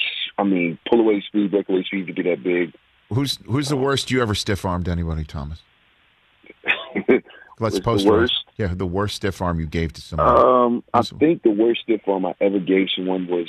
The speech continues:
Speaker 1: uh, we were playing the Dolphins when I was in New York.
Speaker 2: Mm-hmm.
Speaker 1: And, uh, my first year, two thousand seven, there's actually a clip of it on YouTube.
Speaker 2: Okay.
Speaker 1: Um, and I actually stiff armed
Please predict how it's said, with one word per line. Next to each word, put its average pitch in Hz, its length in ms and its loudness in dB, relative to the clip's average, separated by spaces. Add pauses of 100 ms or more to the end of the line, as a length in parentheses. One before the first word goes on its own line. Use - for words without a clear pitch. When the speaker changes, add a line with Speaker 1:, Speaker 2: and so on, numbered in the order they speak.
Speaker 1:
uh, 82 300 0 (1800)
we 104 60 2
were 98 40 0
playing 120 220 4
the 101 40 4
Dolphins 95 480 0
when 87 100 -6
I 87 80 -4
was 85 100 -8
in 85 180 -10
New 85 120 -4
York. 85 200 -2 (300)
Speaker 2:
Mm-hmm. 101 200 -2 (540)
Speaker 1:
And, 82 380 0
uh, 80 400 -2 (600)
my 85 140 -2 (100)
first 92 260 2
year, 85 100 0
two - 120 -10
thousand 80 400 0
seven, 82 200 0
there's 82 160 2
actually 101 280 2
a - 20 -2
clip 92 240 -4
of 87 120 -2
it 85 60 -8
on 82 140 -8
YouTube. 78 560 -6
Speaker 2:
Okay. 101 260 -6 (440)
Speaker 1:
Um, 76 760 2 (160)
and 92 120 4
I 90 60 6
actually 107 300 4
stiff - 220 2
armed 101 260 4